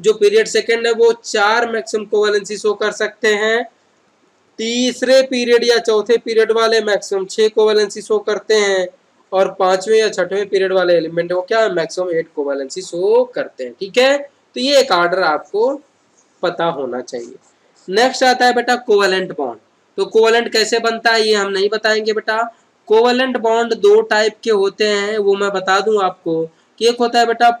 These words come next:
polar covalent bond और एक होता है दूसरा type जो नॉन पोलर covalent bond, नॉन पोलर covalent bond।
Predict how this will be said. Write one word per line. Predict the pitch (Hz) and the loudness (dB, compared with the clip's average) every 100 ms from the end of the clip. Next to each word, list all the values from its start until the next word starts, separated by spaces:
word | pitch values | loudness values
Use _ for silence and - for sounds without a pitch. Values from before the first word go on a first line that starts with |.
| - | 0
polar | 202 202 214 247 247 | 2 4 2 0 -2
covalent | 240 233 233 233 226 226 | 0 2 2 -2 -4 -4
bond | 202 226 240 240 226 _ _ _ - | -2 0 0 -2 -8 _ _ _ -6
और | 196 214 | 0 2
एक | 240 240 | 2 0
होता | 208 214 | -2 0
है | 202 | 0
दूसरा | 185 185 202 208 | 0 -2 -2 0
type | 196 190 185 | 0 -2 -2
जो | 208 | -2
नॉन | 196 185 196 208 - | -2 -2 0 -2 -4
पोलर | 185 180 185 | -4 -4 -6
covalent | - 160 156 151 160 139 | -6 -6 -4 -6 -8 -10
bond, | 120 113 _ _ _ _ _ _ _ _ _ _ _ _ _ _ _ - | -12 -12 _ _ _ _ _ _ _ _ _ _ _ _ _ _ _ -10
नॉन | 180 202 233 247 | 0 4 4 4
पोलर | 233 220 220 233 | 2 4 4 2
covalent | 233 208 196 196 180 | 4 4 4 2 -2
bond। | 143 123 | -6 -8